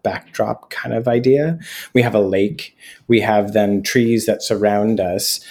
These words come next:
So what we decided to do is, you know, give the polar bear more of a home. Oak Island and their designers created a number of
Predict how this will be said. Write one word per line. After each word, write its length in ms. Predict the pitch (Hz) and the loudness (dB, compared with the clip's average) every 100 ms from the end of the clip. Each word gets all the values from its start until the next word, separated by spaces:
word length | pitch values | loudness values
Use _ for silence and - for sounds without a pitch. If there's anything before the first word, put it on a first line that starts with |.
| - _ _ _ | -20 _ _ _
So 160 | - 147 | 2 4
what 140 | 135 | 6
we 80 | 135 | 4
decided 440 | 127 - 139 131 131 | 0 2 4 2 0
to 80 | |
do 140 | 135 135 | 2 4
is, 180 | 120 - | 4 2
you 160 | 139 | 2
know, 80 | 110 | 4
give 180 | 107 107 | 0 -2
the 60 | 110 | 0
polar 220 | 110 101 | 0 0
bear 220 | 98 98 | 0 0
more 160 | 98 92 | 0 -2
of 100 | 92 | -2
a 60 | |
home. 400 | 90 131 98 80 - _ _ _ _ _ _ _ | 0 2 2 -4 -10 _ _ _ _ _ _ _
Oak 180 | 143 135 | 4 6
Island 680 | 123 120 117 113 110 110 104 - _ | 4 4 4 4 4 2 -2 -12 _
and 280 | 123 107 101 | 0 2 2
their 160 | 107 104 | 2 2
designers 580 | 104 101 110 101 95 - | 2 2 2 2 0 -2
created 760 | - 120 110 110 101 101 101 | -4 2 4 4 4 2 2
a 80 | 110 | 0
number 300 | 104 104 104 | 2 2 4
of 260 | 98 98 | 2 0